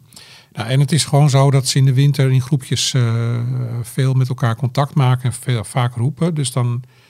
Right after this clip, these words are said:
dan horen en zien ze gewoon meer dan in de zomer. In de zomer zijn ze natuurlijk bezig met broeden en dan zitten ze vaak dieper in het riet. Eten ze ook insecten, dus die zoeken ze dan ook wat lager. En in de winter schakelen ze over naar, eh, rietzaden bijvoorbeeld.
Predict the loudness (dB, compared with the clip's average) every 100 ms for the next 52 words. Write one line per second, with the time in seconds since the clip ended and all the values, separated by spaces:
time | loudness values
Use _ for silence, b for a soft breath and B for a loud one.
0 | b b b -2 2 4 4 4 4 2
1 | 2 0 -2 -4 -2 2 2 2 2 2
2 | 2 2 2 0 0 0 0 -2 -4 -2
3 | -2 -2 -2 -4 -6 -8 -6 -4 -4 -2
4 | 2 2 4 2 -2 -6 -8 -10 -6 -4
5 | -4 -2 -2 0 -2 -4 -2 -2 -2 -14
6 | B B B -4 -2 0 -4 -6 -4 -4
7 | -2 -2 -2 -6 B B B B _ -10
8 | -6 -4 -4 -4 -2 -2 -2 -4 -4 -2
9 | 0 0 0 -4 B B B -2 -2 0
10 | 2 2 2 -2 -2 -2 -6 -8 -6 -2
11 | -2 -2 -2 -2 -4 -4 -6 -6 -6 -2
12 | -2 2 2 2 2 -2 -2 -2 -2 -4
13 | -8